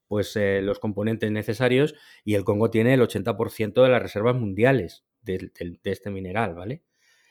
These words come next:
Pero, pero aparte de eso, pues, por ejemplo, hay cosas que son muy curiosas. Eh, eh, en la Primera Guerra Mundial, las balas que se disparaban estaban compuestas del ochenta por ciento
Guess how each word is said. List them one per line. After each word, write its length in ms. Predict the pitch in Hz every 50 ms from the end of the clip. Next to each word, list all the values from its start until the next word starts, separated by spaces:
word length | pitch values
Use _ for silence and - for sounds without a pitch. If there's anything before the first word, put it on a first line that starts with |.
| _ _ _ _
Pero, 400 | 110 107 113 110 107 101 - -
pero 260 | - 110 107 107 -
aparte 400 | - 110 - 104 98 101 - 120
de 140 | 120 117 123
eso, 420 | 131 131 - 147 147 156 165 165 - - _ _ _ _
pues, 160 | - 110 98
por 100 | - 113
ejemplo, 460 | 101 - - 107 104 101 117 123 127 120
hay 120 | 110 104
cosas 280 | - 110 110 123 123 120
que 320 | - 127 113 107 104 101
son 180 | 98 - 107 107
muy 140 | 104 104 98
curiosas. 420 | - 95 110 143 160 160 110 87 - _ _ _ - _ _ -
Eh, 140 | 104 101 -
eh, 300 | - 92 - - 76 113
en 80 | 110 110
la 120 | 110 -
Primera 300 | 92 98 98 110 107 120
Guerra 200 | 120 123 120 127
Mundial, 560 | 123 123 123 117 127 135 135 143 147 - - _ _ _ _ _ _ _ _ _
las 280 | - 107 104 98 95 -
balas 560 | 113 120 127 127 127 131 160 180 - - _ _
que 80 | 117
se 120 | 113 - 110
disparaban 680 | 110 104 - - 101 110 127 131 120 117 139 170 180 - _ _ _ _ _ _ _
estaban 600 | - 95 - - 127 113 117 127 131 135 139 123
compuestas 680 | - - 107 101 - 113 117 - 139 147 139 - _ _ _ _ _ _ - 104 107 - _ _
del 580 | 104 101 104 104 101 101 95 - - 104 101 98
ochenta 380 | 98 - - 107 104 135 127
por 120 | 117 127 117
ciento 580 | - 131 123 127 113 - 139 147 - - _